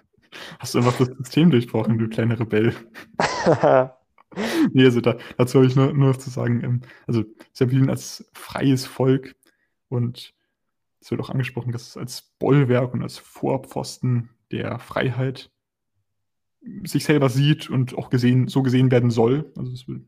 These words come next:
Speaker 1: wird ja so aufgefordert und, äh, dass das niemand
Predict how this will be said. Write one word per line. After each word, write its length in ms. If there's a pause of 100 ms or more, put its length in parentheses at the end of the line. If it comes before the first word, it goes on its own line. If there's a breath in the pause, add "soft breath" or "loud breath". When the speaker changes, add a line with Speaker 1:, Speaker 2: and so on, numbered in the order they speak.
Speaker 1:
wird 120
ja 60
so 100
aufgefordert 640 (380 soft breath)
und, 320
äh, 200
dass 240
das 180
niemand 680